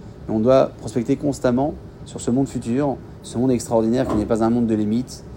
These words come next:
qui est, qui est un monde vers lequel toutes les neshamot se dirigent au moment où le corps, euh, retourne à la terre, à sa position initiale.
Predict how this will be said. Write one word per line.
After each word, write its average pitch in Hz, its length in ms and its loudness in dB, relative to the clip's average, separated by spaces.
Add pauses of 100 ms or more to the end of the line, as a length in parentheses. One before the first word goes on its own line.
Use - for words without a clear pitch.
(220)
qui 113 180 2
est, 113 120 -2 (120)
qui - 80 -4
est 107 120 -2
un 117 80 4
monde 120 440 2 (340)
vers 104 240 0
lequel 110 340 0
toutes 139 180 -4
les 131 100 2
neshamot 120 320 0
se 117 120 -6
dirigent 117 420 2
au 113 80 -2
moment 117 280 2
où 113 200 -2 (380)
le 107 100 0
corps, 117 400 0
euh, 95 400 -4 (320)
retourne 110 320 0
à 104 40 2
la 101 120 0
terre, 117 360 0 (200)
à - 40 -12
sa - 180 -8
position 104 400 -6
initiale. 120 480 0